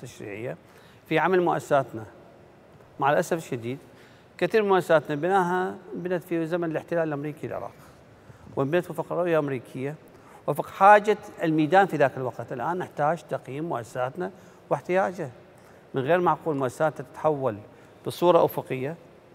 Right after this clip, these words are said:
هذا يشتت الجهد. نحتاج نعيد مركزية القرار في الأجهزة الأمنية، وهذا ما نعمل عليه عن طريق تقييم عمل كل مؤسسة، وكذلك عن طريق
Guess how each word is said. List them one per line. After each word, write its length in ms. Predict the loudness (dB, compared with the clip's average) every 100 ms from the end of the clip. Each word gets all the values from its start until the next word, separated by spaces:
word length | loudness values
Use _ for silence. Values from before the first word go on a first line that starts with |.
| -20 -20 -10
هذا 180 | -2 -2
يشتت 380 | -2 -4 -8 -8
الجهد. 400 | -8 -6 -6 -8
نحتاج 480 | -12 0 2 2 -2
نعيد 380 | -6 -6 -6 -8
مركزية 480 | -8 -8 -6 -6 -8
القرار 500 | -8 -2 0 -2 -4 -16 -20 -20 -20 -4
في 40 |
الأجهزة 340 | -2 -2 -4
الأمنية، 460 | -4 -4 -6 -8 -8 -14 -20 -20 -12
وهذا 360 | -2 2 4 4
ما 140 | 2
نعمل 300 | 0 -2 -2
عليه 460 | 2 2 0 -4 -8 -10
عن 120 | -8 -6
طريق 300 | -4 -6 -6
تقييم 440 | -8 -6 -6 -6 -8 -10
عمل 200 | -8 -8 -2
كل 100 | 0
مؤسسة، 560 | 2 0 0 -6 -4 -4 -8 -20 -20 -20 -6
وكذلك 1000 | 2 4 6 4 2 -2 2 2 2 -4 -6 -8
عن 120 | -6 -4
طريق 320 | -2 -2 -6